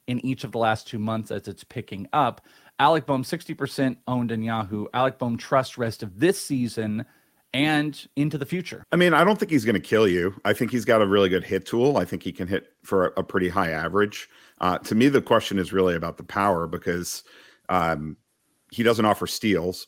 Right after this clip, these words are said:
Speaker 2: So if, <laughs> if he's not offering steals and he's not offering home runs, uh, he's not gonna be that interesting in a roto categories kind of league. You don't want him to be Luis Arraez, right? So, uh,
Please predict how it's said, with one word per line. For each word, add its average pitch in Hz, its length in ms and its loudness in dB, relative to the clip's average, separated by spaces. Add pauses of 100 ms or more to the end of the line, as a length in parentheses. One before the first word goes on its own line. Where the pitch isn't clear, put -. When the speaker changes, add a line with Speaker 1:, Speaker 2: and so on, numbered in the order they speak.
Speaker 2:
So 87 440 0
if, - 160 -4
<laughs> - 0 -
if - 420 -10
he's 120 140 0
not 131 140 6
offering 120 260 4
steals 110 440 4
and 113 300 2
he's 104 140 0
not 95 160 2
offering 92 300 0
home 92 220 0
runs, 95 460 2 (380)
uh, 85 340 2 (120)
he's 101 220 -4
not 107 140 2
gonna 98 140 -2
be 92 100 4
that 87 200 4
interesting 92 440 -4
in 82 80 -4
a 82 40 -4
roto 85 260 0
categories 87 580 -4
kind 87 200 -4
of 82 100 -8
league. 87 360 -2 (240)
You 95 80 0
don't 98 120 4
want 95 140 2
him 90 120 0
to 82 40 -2
be 87 140 -2
Luis 85 360 -2
Arraez, 85 500 -4
right? 90 220 -2 (240)
So, 123 400 6
uh, - 240 -6